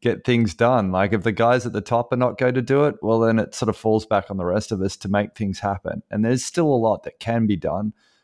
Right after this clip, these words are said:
um, both at a, like, a l-, very local level and also at a national level for each of our respective countries. So, uh, look, I, I, I think we've gotta look at, like, what are the biggest roadblocks in our respective nations, because that's going to vary depending on where you are around the world, and,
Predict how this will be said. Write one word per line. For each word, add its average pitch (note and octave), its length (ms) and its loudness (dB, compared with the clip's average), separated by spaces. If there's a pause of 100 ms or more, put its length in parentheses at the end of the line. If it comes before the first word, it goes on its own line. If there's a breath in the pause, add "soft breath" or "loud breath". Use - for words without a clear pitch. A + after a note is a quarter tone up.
(160)
um, F#2 300 0
both A2 380 -2
at F#2+ 100 -2
a, F#2 60 -2
like, F#2 260 -2
a F#2+ 40 -4
l-, F2+ 200 -4 (160)
very B2 380 2
local G2+ 360 0
level F#2+ 400 2
and G#2 160 2
also G#2 360 0
at F#2+ 60 0
a G2 60 0
national F#2+ 520 -2
level F#2+ 260 0
for F#2+ 220 -2
each G2 160 -6
of F2 60 -8
our E2 120 0
respective - 540 -8
countries. - 600 -12 (420)
So, E2+ 560 -4 (720)
uh, F2 240 -2 (100)
look, - 120 -8 (140)
I, C3+ 120 2
I, D#3 300 0
I D3 40 2
think D3 200 -2
we've C#3 160 0
gotta C3 220 0
look B2 220 -2
at, B2 140 -2
like, G#2 260 0
what B2 220 0
are C3+ 60 0
the A#2+ 80 -2
biggest A2 320 -2
roadblocks A2+ 580 0
in A2+ 80 -2
our G2+ 100 2
respective G2+ 540 -2
nations, A2 420 2
because G#2 280 -4
that's G2+ 200 0
going F#2+ 140 -4
to F#2 60 -2
vary F#2+ 280 2
depending F#2+ 360 -4
on F2+ 80 0
where F#2 120 2
you F2+ 160 0
are F#2+ 220 0
around G#2 240 -2
the G2 80 -2
world, G#2+ 380 0
and, F#2 180 -6